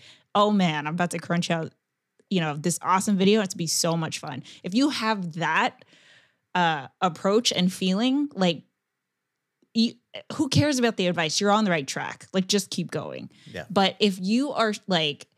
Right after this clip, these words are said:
Speaker 1: looking for an answer, um,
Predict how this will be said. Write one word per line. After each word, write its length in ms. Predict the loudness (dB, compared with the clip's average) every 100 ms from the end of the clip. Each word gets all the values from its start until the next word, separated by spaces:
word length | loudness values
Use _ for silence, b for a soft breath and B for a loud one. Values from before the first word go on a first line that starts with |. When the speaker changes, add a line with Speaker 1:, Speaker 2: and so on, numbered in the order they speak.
| _ -4
Speaker 1:
looking 520 | 4 4 4 4 2
for 340 | 2 0 2
an 160 | 0 -4
answer, 680 | -4 -2 -2 -4 -6 -10 -10 _ b b b b _
um, 500 | -2 0 0 -4 -14